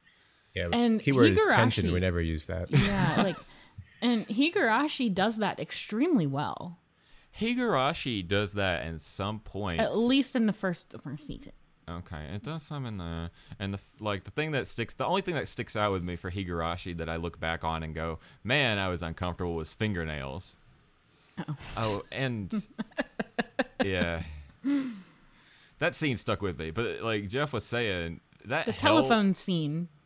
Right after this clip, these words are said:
Speaker 2: the telephone scene stuck with me, where he's like, uh, the, the phone keeps ringing, and the door, and then the doorbell rings.
Speaker 3: Okay, that
Speaker 2: That's
Speaker 3: one actually.
Speaker 2: scary.
Speaker 3: Okay, you know what? I'm full of shit. Yeah.
Speaker 2: That's scary as shit.
Speaker 3: Higarashi's a little scary, but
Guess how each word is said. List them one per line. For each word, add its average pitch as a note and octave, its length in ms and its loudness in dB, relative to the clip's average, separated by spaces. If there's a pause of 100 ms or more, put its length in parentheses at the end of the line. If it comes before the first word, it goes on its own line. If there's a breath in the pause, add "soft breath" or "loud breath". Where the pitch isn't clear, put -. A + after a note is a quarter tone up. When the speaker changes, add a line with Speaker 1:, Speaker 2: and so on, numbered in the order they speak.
(100)
Speaker 2:
the F#3 200 0
telephone A3+ 460 0
scene E3+ 200 0
stuck - 260 -6
with D#3 140 -6
me, D#3 320 -4 (260 soft breath)
where F3 100 -2
he's F3 180 0
like, D#3+ 260 -4 (320)
uh, C#3+ 360 -2
the, D#3 200 -8 (100)
the D#3+ 160 -6
phone E3+ 220 -2
keeps D#3+ 220 -8
ringing, D3+ 260 -2
and C#3+ 280 -4
the C#3+ 100 -6
door, C#3 220 -4
and C#3 100 -8 (200)
then C#3+ 80 0
the C#3 60 -2
doorbell C#3 400 -2
rings. C#3+ 360 -6 (560)
Speaker 3:
Okay, E2 140 -8
that D#2+ 60 -6
Speaker 2:
That's F2 100 -2
Speaker 3:
one D#2+ 120 -4
actually. D#2+ 320 -4
Speaker 2:
scary. F2+ 60 -10
Speaker 3:
Okay, D2+ 180 -12
you D2+ 80 -10
know D#2 120 -8
what? D#2 220 -8
I'm E2 100 -8
full D#2 180 -10
of C#2+ 80 -10
shit. D#2 260 -10
Yeah. D#2+ 200 -8 (540)
Speaker 2:
That's - 240 -10
scary A3+ 420 -8
as - 60 -14
shit. - 340 -10 (260)
Speaker 3:
Higarashi's A#2 640 0
a E2+ 60 -10
little C2 160 -10
scary, - 380 -12
but G2+ 300 -2